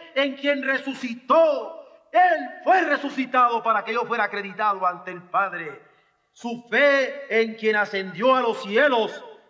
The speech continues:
que vendrá a juzgar a los vivos y a los muertos, pero ahora vive en nuestros corazones, ya por don, por regalo,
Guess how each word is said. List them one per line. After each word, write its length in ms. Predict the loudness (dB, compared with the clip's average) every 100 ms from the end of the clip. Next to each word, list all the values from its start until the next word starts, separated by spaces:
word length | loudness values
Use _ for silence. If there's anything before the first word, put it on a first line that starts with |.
| _ -2
que 120 | 0
vendrá 560 | 2 -2 0 2 4 2
a 60 |
juzgar 500 | 0 -8 -2 2 2
a 40 | 0
los 140 | -2
vivos 300 | -8 -10 -8
y 40 |
a 40 | -8
los 140 | -6
muertos, 540 | -2 -2 -4 -10 -14 -18 _ _ -10
pero 160 | -4
ahora 280 | 0 0 0
vive 440 | -2 -6 -8 -12 -20 _ _ _ _ _
en 160 | -16 -8
nuestros 420 | -8 -6 -8 -8
corazones, 500 | -6 -4 -4 -8 -10 -6
ya 340 | 0 0 -2 -12 -20 _ _ _ _ _ _ _ _
por 280 | -4 -4 2
don, 500 | 4 4 0 -10 -4
por 160 | -2
regalo, 400 | -2 0 0 -2